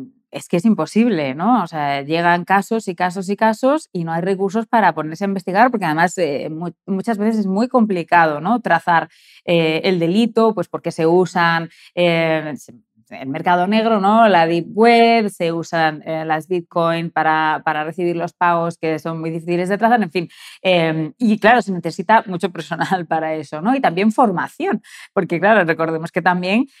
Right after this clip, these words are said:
eh, no todo el mundo está formado para esto, ¿no? Ni siquiera las fuerzas y cuerpos de seguridad. Por tanto, em, hay que elegir muy bien esa inversión y también, eh, velar, ¿no? Por qué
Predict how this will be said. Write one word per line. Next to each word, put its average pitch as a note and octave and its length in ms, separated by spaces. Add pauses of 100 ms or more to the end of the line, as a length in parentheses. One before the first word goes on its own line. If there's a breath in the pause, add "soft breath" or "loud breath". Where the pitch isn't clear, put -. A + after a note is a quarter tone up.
(100 soft breath)
eh, D#3+ 380 (280)
no D#3+ 200
todo F3+ 180
el E3+ 80
mundo F#3 220
está F#3+ 200
formado D#3+ 420
para C#3+ 320
esto, C3+ 300
¿no? G#3+ 180
Ni F3 140
siquiera D3 400
las D3 200
fuerzas D3+ 280
y D#3 40
cuerpos D#3+ 320
de F3 100
seguridad. G3 480
Por C#3 180
tanto, F#3+ 400 (300 soft breath)
em, E3+ 580 (140)
hay F3 200
que A3+ 140
elegir G3 280
muy G3+ 160
bien G#3+ 180
esa F#3 220
inversión F#3+ 460
y G3 100
también, F3 500 (220 soft breath)
eh, F3 160
velar, G#3+ 560
¿no? G3+ 380
Por F#3 200
qué A3 380